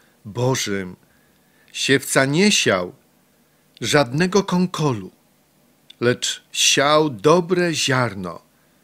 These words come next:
Szczęśliwi są ci, którym zwiastowana jest prawdziwa Ewangelia. Niech Pan sprawi, aby liczba takich siewców się pomnażała i rosła liczba tych, którzy ich wspierają.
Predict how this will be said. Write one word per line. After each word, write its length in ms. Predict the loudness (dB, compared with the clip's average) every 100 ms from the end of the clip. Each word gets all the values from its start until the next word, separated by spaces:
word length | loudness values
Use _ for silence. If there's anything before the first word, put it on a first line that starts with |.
| _ _ _ -10
Szczęśliwi 680 | -4 -2 0 -2 -2 -2 -2
są 280 | 0 0
ci, 500 | 0 -2 0 0 -4 _
którym 400 | -6 -2 0 -2
zwiastowana 840 | 0 0 2 0 2 4 2 0
jest 400 | -2 -4 -6 _ _ _ _ _
prawdziwa 840 | -2 0 0 -4 -6 -4 -2 -4 0
Ewangelia. 880 | 0 0 -2 -2 -2 -2 -4 -8 -10 _ _ _ _ _ _
Niech 160 | -4 0
Pan 220 | 4 2
sprawi, 560 | 0 0 4 4 4 4
aby 220 | 4 2
liczba 420 | -2 -6 0 2
takich 420 | 2 -2 -4 -6
siewców 600 | -2 0 0 0 -6 -4
się 220 | -2 -2 -2
pomnażała 1000 | 0 0 2 -2 -2 0 2 2 0 -2 -20 -20 -20 _
i 160 | -2 4
rosła 380 | 4 2 2 2
liczba 460 | 0 -6 0 0
tych, 560 | 2 2 2 2 -2 -20 _ _ _
którzy 360 | -2 0 0 -2
ich 120 | -4
wspierają. 880 | -12 -10 -2 0 2 2 0 -8